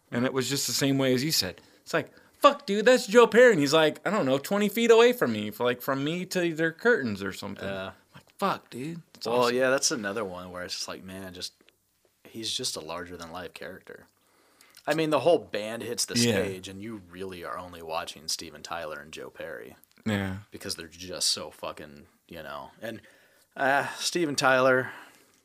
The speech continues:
Speaker 2: a little bit of him goes a long ways anymore. I don't know what it is about him, but he's, I think, just kinda become annoying.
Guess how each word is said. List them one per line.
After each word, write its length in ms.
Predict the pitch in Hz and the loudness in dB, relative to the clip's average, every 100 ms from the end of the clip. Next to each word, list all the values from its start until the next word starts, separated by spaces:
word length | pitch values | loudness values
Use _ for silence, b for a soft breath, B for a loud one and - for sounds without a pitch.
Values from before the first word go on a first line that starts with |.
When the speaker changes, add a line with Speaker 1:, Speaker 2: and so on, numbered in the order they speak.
| _ _ _ b b | _ _ _ b b
Speaker 2:
a 40 | b b b _ 143 | b b b _ -6
little 120 | 120 | -4
bit 160 | 104 98 | -2 -4
of 80 | 90 | -6
him 160 | 95 | -10
goes 200 | 90 90 | -10 -8
a 60 | 87 | -8
long 260 | 87 90 | -8 -8
ways 300 | 87 87 85 | -10 -10 -10
anymore. 420 | 82 82 85 85 87 | -12 -16 -12 -10 -10
I 60 | |
don't 100 | 90 | -10
know 100 | 87 | -10
what 140 | 90 87 | -10 -10
it 100 | 85 | -12
is 140 | 87 | -12
about 300 | 85 85 85 | -8 -6 -6
him, 200 | 85 85 | -8 -14
but 180 | 82 82 | -12 -12
he's, 280 | 87 87 - | -10 -8 -8
I 80 | 73 | -8
think, 260 | - 82 76 | -14 -18 -12
just 160 | - | -10
kinda 380 | - 85 82 87 _ _ _ _ _ _ _ _ _ _ | -10 -12 -12 -14 _ _ _ _ _ _ _ _ _ _
become 260 | 76 95 82 | -16 -12 -12
annoying. 480 | 78 80 87 85 | -12 -12 -12 -12